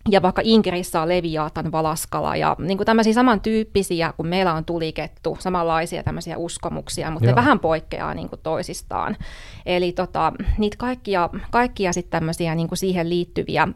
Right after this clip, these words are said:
Speaker 1: tarinoita tutkin, ja tota, se jotenkin ei suostunut lähteä päästä, että se, se ei ollut niin, että kun menee Lappiin, niin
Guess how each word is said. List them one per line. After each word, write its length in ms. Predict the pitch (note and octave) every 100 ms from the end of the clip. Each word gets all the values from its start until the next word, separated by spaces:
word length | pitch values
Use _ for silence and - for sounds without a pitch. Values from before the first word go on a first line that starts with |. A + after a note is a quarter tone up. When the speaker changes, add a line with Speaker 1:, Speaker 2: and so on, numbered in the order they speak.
| -
Speaker 1:
tarinoita 580 | F#3+ F#3 E3 D3+ D#3+ D#3+ - - - - - - - -
tutkin, 580 | B3+ C#4 - - F#3 E3+ - - - -
ja 180 | F3+ F3
tota, 560 | E3+ E3 - E3 D#3 -
se 120 | - B3+
jotenkin 440 | C#4+ C#4+ A3+ G3+
ei 120 | G3
suostunut 420 | F#3+ E3+ - D#3+
lähteä 360 | D#3+ D#3+ - - -
päästä, 480 | D2 - F3 - F3 A3
että 280 | F3+ - E3 - - - - - - - - - - - - -
se, 220 | - A3+ G#3+
se 120 | A#3+
ei 160 | A#3 A#3+
ollut 260 | B3 A3
niin, 240 | G#3 G#3 F3+
että 140 | F3+
kun 120 | -
menee 280 | E3 E3+ E3
Lappiin, 420 | E3+ E3+ - D#3
niin 120 | D#3